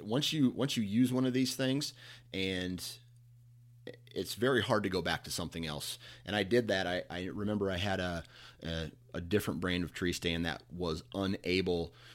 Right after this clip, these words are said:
to, uh, level. It was unable to be adjusted in the tree. And I ended up giving it away because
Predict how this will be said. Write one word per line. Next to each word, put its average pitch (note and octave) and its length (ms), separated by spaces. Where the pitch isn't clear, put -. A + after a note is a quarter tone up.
to, E2+ 560
uh, D#2 360
level. F2+ 560
It E2+ 80
was E2+ 220
unable F2 400
to - 140
be E2+ 320
adjusted E2+ 500
in E2+ 120
the D#2 60
tree. F#2+ 440
And F2 180
I F#2+ 80
ended C3+ 140
up E2+ 140
giving F#2+ 280
it F#2 80
away F2+ 440
because E2+ 840